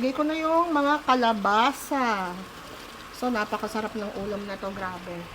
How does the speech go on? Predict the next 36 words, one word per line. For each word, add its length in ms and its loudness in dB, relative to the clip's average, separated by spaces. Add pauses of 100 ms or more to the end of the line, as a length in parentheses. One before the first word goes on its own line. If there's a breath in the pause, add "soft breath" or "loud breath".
(420)
So, 160 6
hindi 160 6
lang 160 6
to 320 6
lu-, 160 6
pagkain 480 6
Ilocano 480 2
ha, 160 4
pwede 240 4
nyo 160 4
rin 160 2
tong 240 -6
itry. 560 2 (480)
So, 160 2
tatakpan 480 6
ko 80 0
muna 400 2
para 240 -2
lang 160 -2
mag-moist. 720 -2 (160)
And 80 -2
then, 160 -2 (240)
siguro 240 0
mga 480 2
three 160 -2
minutes 320 -2
and 160 -2
then 80 0
hahaluin 400 -2
ko 80 -10
ulit. 320 -14 (480)
So, 80 -4
ayan 240 -2
na, 160 0
check 160 -4
natin. 400 -2